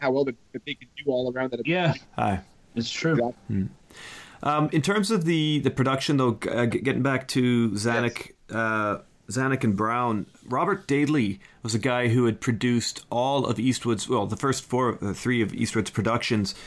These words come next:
Speaker 3: since Play Misty for Me, and he did continue in this role, but the big bosses were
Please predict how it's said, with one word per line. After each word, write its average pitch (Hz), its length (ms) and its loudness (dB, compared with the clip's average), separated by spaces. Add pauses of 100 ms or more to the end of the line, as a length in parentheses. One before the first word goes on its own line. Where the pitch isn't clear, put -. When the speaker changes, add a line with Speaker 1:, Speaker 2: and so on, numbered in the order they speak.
Speaker 3:
since 113 260 0
Play 120 220 2
Misty 117 320 2
for 98 140 -2
Me, 95 240 2 (240)
and 123 120 4
he 127 80 6
did 156 220 2
continue 151 420 4
in 127 100 4
this 110 200 2
role, 117 280 4
but 107 200 -4
the 120 60 0
big 143 400 0
bosses 104 680 -2 (260)
were 107 320 2